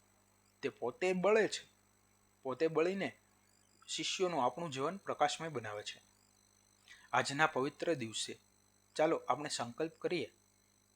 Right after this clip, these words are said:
કે ગુરુના આદર્શોનો સદાય સન્માન કરીશું, તેમને સદાય આદર આપીશું અને જીવનમાં સફળતાની નવી ઊંચાઈઓ પ્રાપ્ત કરીશું.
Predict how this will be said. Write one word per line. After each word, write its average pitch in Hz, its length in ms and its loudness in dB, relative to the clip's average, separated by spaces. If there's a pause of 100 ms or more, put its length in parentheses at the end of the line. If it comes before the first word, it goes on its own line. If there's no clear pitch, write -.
કે 156 120 2
ગુરુના 135 400 -6
આદર્શોનો 139 640 -4
સદાય 147 420 0
સન્માન 143 380 -6
કરીશું, 110 480 -12 (960)
તેમને 147 240 -4
સદાય 143 420 2
આદર 139 280 4
આપીશું 113 420 -10 (1700)
અને 120 300 -8 (440)
જીવનમાં 139 460 0
સફળતાની 139 560 -2
નવી 123 280 -6
ઊંચાઈઓ 117 420 -6 (180)
પ્રાપ્ત 113 300 0
કરીશું. - 480 -14